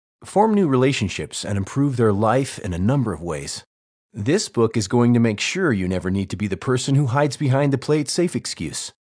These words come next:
One of the most effective ways to start a conversation is to use Doctor Carol Fleming's three-step method called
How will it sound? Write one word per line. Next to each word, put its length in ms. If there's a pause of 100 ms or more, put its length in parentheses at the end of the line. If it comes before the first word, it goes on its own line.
(300)
One 260
of 100
the 80
most 440
effective 420
ways 380
to 120
start 400
a 60
conversation 760
is 180
to 100
use 220
Doctor 360
Carol 300
Fleming's 580
three-step 640
method 540
called 320